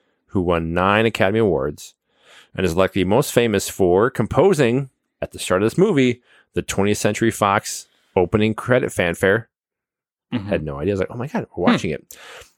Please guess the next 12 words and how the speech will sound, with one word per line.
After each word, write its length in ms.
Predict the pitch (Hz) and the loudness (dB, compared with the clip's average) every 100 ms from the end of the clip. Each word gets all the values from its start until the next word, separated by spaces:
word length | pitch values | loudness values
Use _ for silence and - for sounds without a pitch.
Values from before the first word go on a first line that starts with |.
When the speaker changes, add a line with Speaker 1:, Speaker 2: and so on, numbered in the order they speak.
| _ _ | _ _
Speaker 1:
Yet 260 | 123 143 - | -2 -2 -2
Thomas 680 | - 160 208 143 - - - _ _ _ _ _ _ _ | 0 2 2 0 -2 -14 -20 _ _ _ _ _ _ _
holds 380 | - 104 104 92 | 0 2 2 -2
claim 600 | - 127 113 101 82 71 - | -4 0 2 0 -2 -6 -6
to 120 | 101 | -2
a 40 | |
rather 280 | 87 90 107 | 2 2 2
unique 480 | 107 98 107 160 - | 2 2 0 -2 -4
place 320 | - 127 131 107 | -2 -2 -2 -6
in 60 | |
film 300 | 92 113 113 | -4 -2 0
history, 460 | 107 113 - 67 | 0 -4 -4 -8